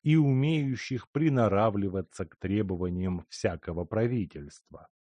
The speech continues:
одного из тех, которых пуритане-политики, сами поступающие гораздо хуже, называют продажными душами.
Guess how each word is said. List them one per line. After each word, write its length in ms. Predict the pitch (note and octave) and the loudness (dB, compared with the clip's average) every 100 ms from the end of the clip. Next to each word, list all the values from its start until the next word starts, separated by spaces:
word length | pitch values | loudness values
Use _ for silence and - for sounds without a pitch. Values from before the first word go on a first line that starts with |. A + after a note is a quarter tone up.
| _ _ _ - | _ _ _ 0
одного 460 | A2 A#2 G#2 G2 | 4 6 6 4
из 240 | F2+ - - | 0 -4 -10
тех, 320 | - C3+ A#2 - | -2 0 0 -4
которых 520 | G2 - A2 G2 - _ _ - | -6 -2 -2 -4 -8 _ _ -2
пуритане-политики, 1600 | B2 B2 - C3 A#2 F#2 F2 - F#2+ A2 E3 - E2 - C#2+ C#2 _ _ | 2 2 0 2 2 2 -2 -2 0 0 -2 -6 -12 -12 -16 -18 _ _
сами 380 | - D#3+ A#2 F#2+ | 2 4 6 2
поступающие 960 | - G#2 B2 A2+ A#2+ G2 E2+ - G2 F2 | 0 -6 -6 -2 0 2 0 -4 -4 -2
гораздо 560 | G2 F#2 E2 D2 D#2+ | -2 -2 -4 -6 -10
хуже, 580 | - - E3+ C3 C#3+ C3 _ _ _ - | -6 0 0 2 0 0 _ _ _ 0
называют 880 | F3 D3 C#3 A2+ F2+ F2 E2+ F2 _ _ | 2 4 4 4 2 0 -4 -10 _ _
продажными 800 | C3+ A2+ F2+ D#2+ D2+ E2 D#2+ E2 | 2 2 2 -4 -4 -6 -4 -6
душами. 640 | D#2+ E2 C#2+ - C2+ B1+ | -6 -8 -8 -14 -16 -20